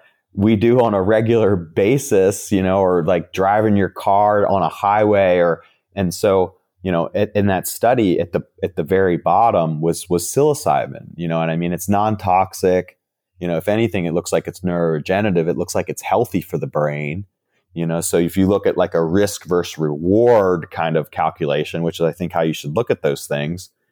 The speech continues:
it's like, yeah, we should be doing, we should be,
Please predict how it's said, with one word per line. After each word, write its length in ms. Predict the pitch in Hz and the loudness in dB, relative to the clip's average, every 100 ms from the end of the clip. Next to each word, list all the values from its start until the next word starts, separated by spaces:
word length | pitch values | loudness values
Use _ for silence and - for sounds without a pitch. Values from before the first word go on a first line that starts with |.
| _ | _
it's 180 | 80 82 | -12 -4
like, 300 | 87 78 _ _ - | -2 -2 _ _ -6
yeah, 340 | 76 156 156 | 0 2 2
we 140 | 87 | 0
should 260 | 82 - 73 | -2 -4 -4
be 120 | 76 | -6
doing, 420 | 71 80 78 73 - _ _ _ _ | -4 -2 -2 -6 -12 _ _ _ _
we 80 | 85 | -6
should 240 | 82 85 73 | -4 -4 -2
be, 240 | 78 | -2